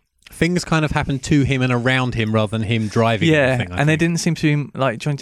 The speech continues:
Speaker 2: didn't seem to be giving it much of a performance. It
Speaker 1: Mm.
Speaker 2: just, it was just like, "Quick, come in this room, d-, just say these lines for us, will you?
Speaker 1: Yeah.
Speaker 2: Yeah, say that, say that, say that, go, great,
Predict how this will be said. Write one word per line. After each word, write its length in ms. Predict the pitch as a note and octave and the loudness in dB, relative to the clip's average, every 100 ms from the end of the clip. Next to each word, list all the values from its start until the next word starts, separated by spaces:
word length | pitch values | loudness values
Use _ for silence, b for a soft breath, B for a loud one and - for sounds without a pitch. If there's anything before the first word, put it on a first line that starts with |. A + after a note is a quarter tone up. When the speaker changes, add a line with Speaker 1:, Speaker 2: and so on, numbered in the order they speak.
| C3 | -4
Speaker 2:
didn't 140 | C#3 | -4
seem 160 | C3+ C3+ | -4 -4
to 60 | C3 | -4
be 20 | |
giving 220 | C3 C3 | -4 -4
it 60 | A#2+ | -4
much 200 | C3+ - | -4 -2
of 60 | B2 | -2
a 60 | |
performance. 840 | - B2 - C3 A#2+ - - - - | -2 -4 -2 -2 -2 -6 -12 -16 -6
It 40 | A#2+ | 0
Speaker 1:
Mm. 20 | G#2+ | 2
Speaker 2:
just, 340 | D3+ - - | 2 0 -4
it 140 | A#2+ | 0
was 140 | C3+ B2 | 0 0
just 260 | C3+ - B2+ | -4 -4 -2
like, 420 | A#2+ G2+ - - _ _ - - | -2 -4 -12 -20 _ _ -18 -4
"Quick, 200 | G3+ - | -4 -2
come 140 | E3 | -2
in 60 | D3+ | -2
this 120 | - | -2
room, 180 | C3 B2 - | -4 -4 -10
d-, 120 | - - | -16 -10
just 180 | - | -6
say 160 | - C3+ | -2 0
these 180 | B2+ A#2 | 0 0
lines 260 | A#2+ A#2 | -4 -4
for 120 | - C3+ | -4 -6
us, 200 | B2+ - | -6 -4
will 80 | C3+ | 0
you? 60 | G#2+ | 2
Speaker 1:
Yeah. 280 | G2+ G2 F#2+ | 0 0 0
Speaker 2:
Yeah, 120 | B2 - | -2 -2
say 140 | C3 B2+ | 0 0
that, 200 | A#2+ - | -2 -4
say 140 | B2+ | -2
that, 220 | B2 - - | -2 -4 -8
say 160 | - A#2+ | -4 -2
that, 180 | B2 _ - | -2 _ -4
go, 180 | C3 - - | -2 -2 -6
great, 200 | - | -8